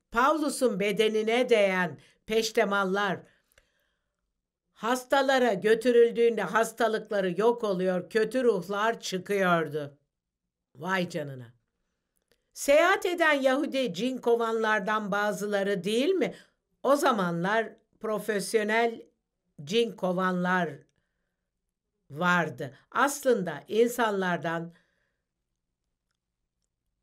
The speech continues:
profesyonel olarak cin kovmak için para alıyorlardı. Bazı Yahudiler de kötü ruhlara tutsak olanları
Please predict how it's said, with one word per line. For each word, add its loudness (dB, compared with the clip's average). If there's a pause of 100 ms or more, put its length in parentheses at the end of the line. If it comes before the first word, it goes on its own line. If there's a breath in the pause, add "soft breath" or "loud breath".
(520)
profesyonel 0
olarak -2
cin -2
kovmak -2
için -4
para 2
alıyorlardı. 0 (440)
Bazı 2
Yahudiler 2
de 0
kötü -2
ruhlara -2
tutsak -4
olanları -2